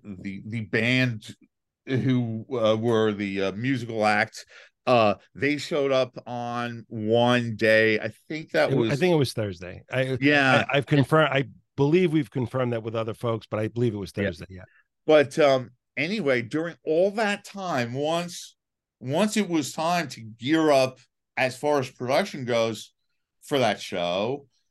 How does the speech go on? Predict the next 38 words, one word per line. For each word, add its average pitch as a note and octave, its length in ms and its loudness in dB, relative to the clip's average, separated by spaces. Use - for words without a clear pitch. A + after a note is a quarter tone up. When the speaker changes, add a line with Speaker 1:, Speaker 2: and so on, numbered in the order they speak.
Speaker 1:
uh, A2 200 2
and B2+ 100 -2
it B2+ 160 -4
wasn't, A#2+ 440 0
you B2+ 80 -8
know, G#2 180 -6
earlier D#3 500 2
in B2 80 -4
the A#2+ 60 -6
week, A#2 280 -6
obviously B2 680 -2
they A#2+ 120 0
were B2 140 2
up A#2 140 0
on A2+ 100 -8
the G#2+ 60 -8
seventeenth A2+ 580 -8
floor A#2 520 0
writing, A#2+ 800 -2
and E2+ 200 -10
they A#2+ 120 -2
were A#2+ 100 -4
doing G#2+ 340 -4
that A#2 340 -2
up A2 140 -4
until F#2+ 260 -10
the F2+ 120 -6
last G2 480 -4
second, G#2+ 500 -8
you G#2+ 100 -4
know, G#2 140 0
up G#2+ 140 -4
until A2+ 260 -4
eleven G#2+ 380 -2
twenty-nine A2 800 -4
on G2+ 140 -4
Saturday G2 500 -2
night. G#2+ 420 -4